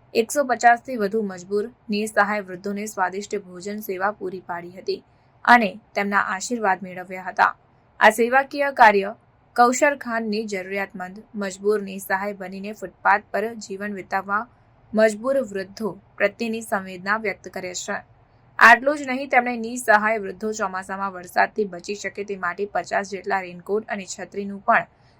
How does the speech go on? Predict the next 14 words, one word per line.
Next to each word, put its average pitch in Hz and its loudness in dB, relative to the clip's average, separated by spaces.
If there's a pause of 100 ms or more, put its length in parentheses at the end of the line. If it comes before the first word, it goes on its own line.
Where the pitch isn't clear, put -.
નિઃશુલ્ક 254 0
વિતરણ 185 -6
કર્યું. 180 -8 (400)
આમ, 190 6
કૌશલ 196 -2
ખાને 208 -6
તેમના 190 -6
જન્મદિવસને 190 -8 (420)
સેવા 269 8
સમર્પિત 208 -2
કરીને 196 -6 (320)
આગામી 220 6
જીવનમાં 202 -8
નવા 185 -6